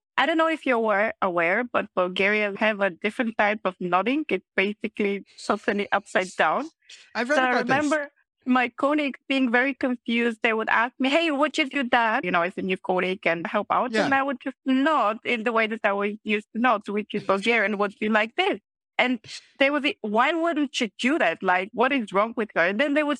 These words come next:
Speaker 1: see me doing it, and they were totally confused. <laughs>
Speaker 2: Yeah. It's funny. It's probably you had a smile on your face while you were, like, shaking your head no at the same time.
Speaker 1: <laughs>
Speaker 2: Yeah.
Speaker 1: Yeah, it, but it's something which is totally subconscious, you know, and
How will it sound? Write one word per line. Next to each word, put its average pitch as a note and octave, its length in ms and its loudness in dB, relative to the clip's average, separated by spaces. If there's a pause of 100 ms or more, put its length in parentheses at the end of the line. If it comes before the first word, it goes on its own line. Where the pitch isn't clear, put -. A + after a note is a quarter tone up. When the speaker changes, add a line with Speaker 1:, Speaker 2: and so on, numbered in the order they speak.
Speaker 1:
see D#4 140 2
me D4 120 0
doing C4 420 0
it, F#3 160 0
and G#3+ 140 0
they B3 80 2
were A3+ 120 -2
totally - 360 0
confused. C4 600 -2
<laughs> - 0 - (1120)
Speaker 2:
Yeah. B3 280 0 (340)
It's G#3 220 0
funny. C4 280 0
It's A3 100 -2
probably G3+ 300 0
you A3 80 2
had G#3 120 2
a A3+ 40 0
smile F#3 380 2
on E3 120 0
your D3 120 0
face D#3 380 -2
while D3+ 120 2
you D#3 120 0
were, D#3 160 2
like, C#3+ 180 0
shaking F3 360 0
your D3+ 120 0
head D#3 200 0
no D#3 180 2
at C#3+ 140 -2
the - 80 -8
same D#3+ 320 0
time. C#3 440 -2 (440)
Speaker 1:
<laughs> A3+ 60 0 (1600)
Speaker 2:
Yeah. F#3+ 300 2
Speaker 1:
Yeah, A3 340 2
it, B3 160 0
but C#4+ 140 0
it's D#4 240 -4
something D#4 380 2
which B3+ 180 -2
is A#3 160 -6
totally A3+ 320 0
subconscious, G3+ 720 -2
you G3 100 0
know, F#3 160 2
and F#3 320 -2